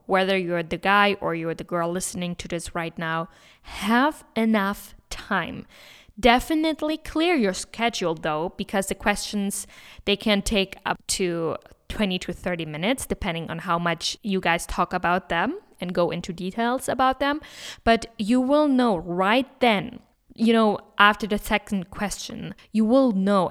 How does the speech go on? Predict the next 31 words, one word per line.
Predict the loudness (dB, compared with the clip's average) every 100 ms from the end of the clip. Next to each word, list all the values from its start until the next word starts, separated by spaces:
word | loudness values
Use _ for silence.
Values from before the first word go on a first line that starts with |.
| -2
immediately | -2 0 -2 -4 -6 -6 -4 0
that | 2
it | 0 -2
could | -2 0
be | -2
something | -2 -2 0 0 -2
or | -2 -2
not. | -4 -8 -8 -14 -18 _ -20 -20 -2
Anything, | 2 4 2 0 0 0 -2 -6 _ _ -2
you | 2
guys, | 6 6 4 -4
beyond | 0 2 2
that | 2 2 2
is | -2 -2
<laughs> | 4
really | 6 6 4 0
a | -2
waste | -2 -2 -6
of | -8
time, | -10 -10 -12 -14 _ _
honestly. | -2 0 -2 -8 -8 -10 -12 _ _ _ _ _ _ -8 0
And | 2 2 0 -6
these | -4 -2
days, | 2 0 0 -4
time | -4 -4
is | -4
so | -4 -2
valuable. | -2 -2 -4 -4 -4 -4
If | -6 -2
you | 2
know, | 4 4 2